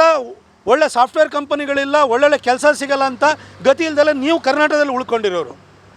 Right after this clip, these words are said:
ನೀವು ಇಲ್ಲಿ ಹತ್ತಾರು ವರ್ಷ ಇಲ್ಲೇ ಬಂದು, ಇಲ್ಲೇ ಇಂಜಿನಿಯರಿಂಗ್ ಮಾಡ್ತೀರಿ, ಇಲ್ಲೇ ಮೆಡಿಕಲ್ ಮಾಡ್ತೀರಿ, ಅಥವಾ ಇಲ್ಲೇ ಯಾವುದೋ ಡಿಗ್ರಿಗಳನ್ನ ಮಾಡ್ತೀರಿ, ಕೆಲಸಕ್ಕೋಸ್ಕರನೂ ಇಲ್ಲೇ ಉಳ್ಕೊಳ್ತೀರಿ. ಇಲ್ಲಿ ಉಳ್ಕೊಂಡಾದ್ಮೇಲೆ ಇಲ್ಲಿನ ಸ್ಥಳೀಯ ಲ್ಯಾಂಗ್ವೇಜನ್ನು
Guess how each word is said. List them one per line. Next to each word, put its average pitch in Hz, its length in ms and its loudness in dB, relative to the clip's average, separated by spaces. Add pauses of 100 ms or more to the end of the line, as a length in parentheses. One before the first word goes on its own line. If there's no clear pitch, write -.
(300)
ನೀವು 339 220 2
ಇಲ್ಲಿ 330 220 0
ಹತ್ತಾರು 320 480 2
ವರ್ಷ 294 220 0
ಇಲ್ಲೇ 269 360 -2
ಬಂದು, 254 540 -4 (220)
ಇಲ್ಲೇ 269 260 0 (120)
ಇಂಜಿನಿಯರಿಂಗ್ 285 460 -4
ಮಾಡ್ತೀರಿ, 233 560 -4 (160)
ಇಲ್ಲೇ 247 200 0
ಮೆಡಿಕಲ್ 277 400 -6
ಮಾಡ್ತೀರಿ, 247 460 -4 (380)
ಅಥವಾ 285 200 0
ಇಲ್ಲೇ 262 240 0
ಯಾವುದೋ 262 280 2
ಡಿಗ್ರಿಗಳನ್ನ 277 480 -4
ಮಾಡ್ತೀರಿ, 247 580 -2 (280)
ಕೆಲಸಕ್ಕೋಸ್ಕರನೂ 285 840 0
ಇಲ್ಲೇ 226 260 -2
ಉಳ್ಕೊಳ್ತೀರಿ. 262 640 -4 (720)
ಇಲ್ಲಿ 330 180 -2
ಉಳ್ಕೊಂಡಾದ್ಮೇಲೆ 302 920 0
ಇಲ್ಲಿನ 311 300 -6
ಸ್ಥಳೀಯ 285 440 0
ಲ್ಯಾಂಗ್ವೇಜನ್ನು 269 760 -2